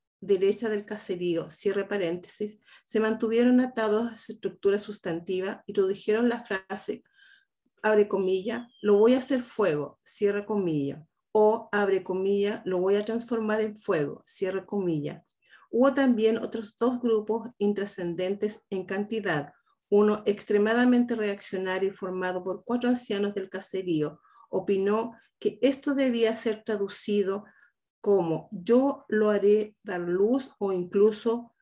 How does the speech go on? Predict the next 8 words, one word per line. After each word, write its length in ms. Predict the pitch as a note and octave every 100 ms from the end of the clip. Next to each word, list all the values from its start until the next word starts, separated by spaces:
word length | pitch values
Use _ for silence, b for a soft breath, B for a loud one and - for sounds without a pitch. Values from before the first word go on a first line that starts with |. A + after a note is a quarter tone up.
| _
abre 320 | G3 F#3+ F3+
pa-, 240 | F3 G3 - _ _ _
comilla, 580 | F3+ F#3 G3 G#3 A3+ -
"Lo 180 | F#3
haré 320 | F3 E3+ F#3 F#3+
liviano", 600 | G#3 G#3 F#3 D3+ - -
cierre 460 | - - F#3 F#3
comilla. 520 | F3+ G3 D#3 D3 D#3+